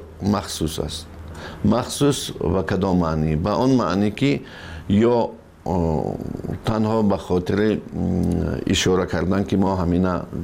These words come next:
گذراندیم، همین نشسته، همینا می‌گذرانن، اثرشون ساقط می‌کنن، حسابات می‌دهند. یک. یا که،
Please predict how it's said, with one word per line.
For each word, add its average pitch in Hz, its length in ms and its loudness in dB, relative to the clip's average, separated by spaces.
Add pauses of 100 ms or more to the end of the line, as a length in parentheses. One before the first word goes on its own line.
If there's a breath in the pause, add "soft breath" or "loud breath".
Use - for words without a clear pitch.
گذراندیم، 87 640 2
همین 85 260 2
نشسته، 85 680 0 (260 loud breath)
همینا 90 520 2
می‌گذرانن، 90 720 2
اثرشون 87 520 -2
ساقط 82 460 -4
می‌کنن، 82 380 0
حسابات 85 480 0
می‌دهند. 82 600 -2 (500 loud breath)
یک. 80 120 2 (880 loud breath)
یا 117 440 4
که، 147 420 0